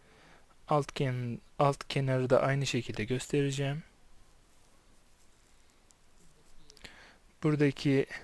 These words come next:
deliği seçiyoruz. Buradaki deliği de seçiyoruz. Buradaki deliği de unutmamamız gerekiyor.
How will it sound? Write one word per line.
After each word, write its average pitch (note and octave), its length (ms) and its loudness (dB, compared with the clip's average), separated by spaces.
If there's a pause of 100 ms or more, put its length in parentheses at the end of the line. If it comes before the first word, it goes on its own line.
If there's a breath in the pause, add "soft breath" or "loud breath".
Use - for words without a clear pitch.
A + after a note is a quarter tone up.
(240 loud breath)
deliği B2 440 2
seçiyoruz. C#3 880 -2 (1160 loud breath)
Buradaki C#3+ 440 2
deliği B2 320 2
de D3 100 2
seçiyoruz. D3 840 -4 (3000 loud breath)
Buradaki D3 420 -2
deliği C#3 300 0
de A#2+ 80 -2
unutmamamız D3 800 -4
gerekiyor. D3+ 680 0